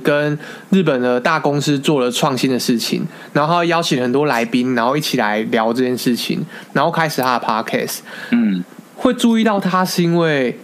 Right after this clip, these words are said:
Speaker 1: 他的标题很农场，但是我被吸引到了。他就是说他怎么样一个月赚八千块美金，然后就是做 podcast，然后赚了八千块美金，然后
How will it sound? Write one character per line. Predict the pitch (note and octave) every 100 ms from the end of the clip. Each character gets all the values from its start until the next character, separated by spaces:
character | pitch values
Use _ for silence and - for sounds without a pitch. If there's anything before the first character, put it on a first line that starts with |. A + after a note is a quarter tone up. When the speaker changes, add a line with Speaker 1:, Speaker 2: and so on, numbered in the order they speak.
| -
Speaker 1:
他 | -
的 | G3
标 | E3 E3 E3+
题 | F3+ D3+ B2 A#2+
很 | - A#2+
农 | A#2+ C3
场， | D3 C#3 G#2
但 | C#3+
是 | D#3+
我 | B2
被 | C3
吸 | B2 - B2+
引 | G#2+
到 | - - -
了。 | A#2+
他 | E3+
就 | E3
是 | F3+
说 | E3+ F3
他 | F3+
怎 | F3+ C3
么 | B2+
样 | D#3+ D#3 C#3+
一 | C#3
个 | C#3+
月 | D3+ D#3+ C#3+ - - - - -
赚 | - F#3+ D#3+
八 | D3+ D3+
千 | D#3 D3+ C#3+
块 | D3+
美 | C3 G#2+ G2+
金， | - G#2+ G#2 G#2 - - - - -
然 | B2+
后 | C3 C#3+ C3 A#2+ B2
就 | D#3+
是 | D#3+
做 | D#3 D#3+
podcast， | A#2+ C#3+ C3+ C3 -
然 |
后 | B2
赚 | D3 D3
了 |
八 | B2 C3
千 | B2
块 | C3+ C#3
美 | A#2 G#2
金， | F#2+ A2 G#2+
然 | B2
后 | E3